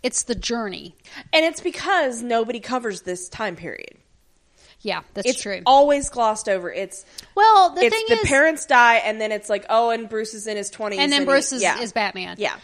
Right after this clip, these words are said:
Speaker 1: At the most, we get Batman training, uh,
Speaker 2: Yeah.
Speaker 1: like in Batman Begins.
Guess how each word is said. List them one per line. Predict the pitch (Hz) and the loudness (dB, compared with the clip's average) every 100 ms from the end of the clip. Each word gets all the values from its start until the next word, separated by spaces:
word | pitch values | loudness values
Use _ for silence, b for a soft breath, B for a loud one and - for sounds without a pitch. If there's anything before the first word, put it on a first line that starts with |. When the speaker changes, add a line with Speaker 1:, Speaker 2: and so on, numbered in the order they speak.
| B 311 | B -2
Speaker 1:
At | - | 0
the | 302 | 2
most, | 294 466 - 254 | 6 4 4 -2
we | 240 | -4
get | 233 | -2
Batman | 226 214 208 196 | -2 -2 -4 -6
training, | - 254 214 175 165 180 _ _ _ | -2 -2 -2 -6 -12 -18 _ _ _
uh, | 220 | 0
Speaker 2:
Yeah. | 214 214 | 0 0
Speaker 1:
like | 220 214 226 | -4 -8 -10
in | 214 | -10
Batman | 208 202 202 | -10 -8 -12
Begins. | 190 185 196 | -14 -14 -14